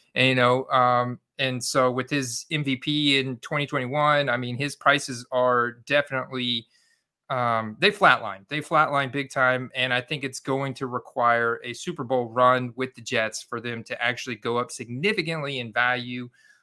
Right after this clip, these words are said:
Um, so, yeah, because you do have factors holding them back, like, uh, the fact that most of them are either a college <laughs> uniform or practice uniform, same picture type of deal.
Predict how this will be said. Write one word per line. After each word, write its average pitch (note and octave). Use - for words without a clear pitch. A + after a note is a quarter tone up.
Um, A#2
so, -
yeah, D3+
because D#3
you D3+
do F3
have C#3+
factors C#3
holding C#3
them A2+
back, A#2+
like, A#2
uh, A2
the A2
fact A#2+
that B2
most A#2+
of A#2
them A#2
are A2+
either A2
a G#2+
college A#2
<laughs> -
uniform A#2+
or G#2
practice A#2+
uniform, A#2
same A#2
picture A#2
type A2
of G2+
deal. A2